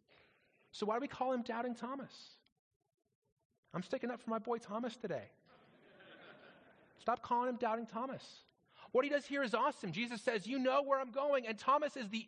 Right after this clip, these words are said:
inner all of us who says, "Lord, um, we don't know where you're going." I love Thomas. Everybody needs a Thomas in their life. Everybody needs to be that person who says, "Um, Jesus, I don't understand it. Can you go over this again?" He says, "I am the way,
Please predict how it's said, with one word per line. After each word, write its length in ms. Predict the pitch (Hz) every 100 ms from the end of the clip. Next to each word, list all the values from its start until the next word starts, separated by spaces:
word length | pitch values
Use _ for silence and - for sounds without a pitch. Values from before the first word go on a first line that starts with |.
| -
inner 280 | 247 269
all 280 | 226 220 269
of 100 | 247
us 100 | 226
who 80 | 240
says, 240 | 208 247
"Lord, 340 | 220 285 339 349 - _ _ -
um, 200 | 254 254 - _ _ _ _ _ _ _ -
we 80 |
don't 140 | 370 359
know 80 | 320
where 80 |
you're 80 | 311
going." 260 | 294 294 311 - _ _ _ _ _ _ _ _ _ _ _ _ _ _ _ _ -
I 60 | 214
love 280 | 262 277 262
Thomas. 460 | 240 240 165 - - _ _ -
Everybody 460 | 214 240 240 240 240
needs 160 | 247
a 40 | 220
Thomas 360 | - 233 233
in 80 | 233
their 100 | 220
life. 320 | 226 226 190 - - _ _ _ _ _ _ _ _ -
Everybody 180 | 180 214
needs 100 | 220
to 60 |
be 60 | 233
that 200 | 226 -
person 320 | - 202 -
who 60 | 185
says, 260 | - 185 190
"Um, 160 | 202
Jesus, 200 | 196 214 -
I 60 |
don't 160 | 175 190
understand 360 | 160 - 147
it. 60 | 120
Can 140 | -
you 80 | 170
go 140 | 190 196
over 100 | 196
this 100 | 190
again?" 280 | 185 208 196 - _ _ _ _ _ _ _ _ _ _
He 100 | -
says, 260 | 202 240 190 - _ _ _ -
"I 140 | 196
am 180 | 220 214
the 100 | 208
way, 300 | 156 117